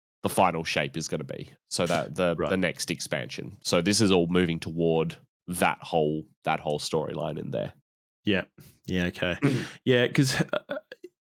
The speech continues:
Speaker 2: are people angry because they feel like Destiny two isn't being serviced as well because Bungie's been putting more time and effort into Marathon or something? Is that, was that my read correct there?
Speaker 1: I think,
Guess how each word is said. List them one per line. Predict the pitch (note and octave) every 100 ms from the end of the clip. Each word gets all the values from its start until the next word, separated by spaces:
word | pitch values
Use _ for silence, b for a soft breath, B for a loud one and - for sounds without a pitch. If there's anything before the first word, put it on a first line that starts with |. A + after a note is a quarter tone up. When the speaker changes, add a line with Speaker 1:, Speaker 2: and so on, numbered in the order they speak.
| -
Speaker 2:
are | C#3
people | A3 D4 E4
angry | C3 B2 C3
because | B2+ A#2+ - A#2 G#2+ G2+ - -
they | - G#2
feel | - A#2 A2
like | G#2+ F#2+ - _ - -
Destiny | A2 G2+ - G#2 F#2
two | - G2+ F#2+ -
isn't | G2 G2+ G2+
being | G#2 F#2+
serviced | - G#2 F#2+ F#2+ - - -
as | F#2+ -
well | G2+ F#2+
because | F#2+ G2 - F#2+ - _ -
Bungie's | G#2 F#2 F2+ G2 - - -
been | G2 F#2 F#2 -
putting | - G2+ F#2
more | G2
time | G2 F#2+ F#2
and | F#2
effort | - G#2+
into | F#2+ G2
Marathon | F2+ F2 G2+ B2+ - C#3+
or | -
something? | C#3+ D3+ - D#3+
Is | A2
that, | - -
was | A#2+ A#2+
that | C#3+ - _
my | - A#2+ A2 - -
read | - G#2 G2+ A#2+
correct | - A2+ A2 -
there? | - C3 - _ _ _ B2+
Speaker 1:
I | E3
think, | - D#4 -